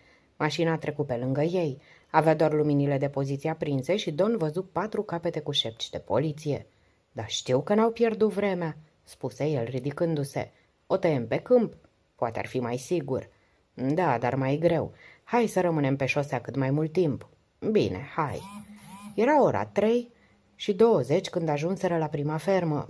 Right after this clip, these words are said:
Peste câmpuri se ridicase o lună albă enormă. "Aruncăm o privire?" întrebă Harry, încetinind pasul. Don se opri să studieze zidurile albe ale caselor.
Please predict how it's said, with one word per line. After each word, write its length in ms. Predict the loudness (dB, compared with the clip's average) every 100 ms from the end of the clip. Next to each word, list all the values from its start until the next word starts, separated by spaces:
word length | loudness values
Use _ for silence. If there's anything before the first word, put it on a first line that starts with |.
| -8
Peste 260 | -8 -4 -4
câmpuri 360 | -2 0 0 2
se 100 | 0
ridicase 480 | 2 -2 -4 -2
o 40 | -2
lună 200 | 0 0
albă 340 | 0 -2 -2
enormă. 600 | 0 0 0 0 -2 -4 -10 -20 _ _ _
"Aruncăm 460 | 2 4 4 2 0
o 60 |
privire?" 600 | 0 0 2 0 -2 -6 -16 -2
întrebă 360 | -2 0 -4
Harry, 360 | -4 -2 0 0
încetinind 600 | -2 -4 -4 -6 -4 -4
pasul. 580 | -2 -2 -2 -2 -2 -8 -20 -20 -20 _
Don 220 | 0 2
se 160 | 2 0
opri 220 | 4 2
să 140 | 2
studieze 540 | -2 0 0 0 2 0
zidurile 520 | 0 0 2 2 2
albe 280 | 2 2 0
ale 160 | 0
caselor. 680 | -2 -4 -4 0 0 0 -2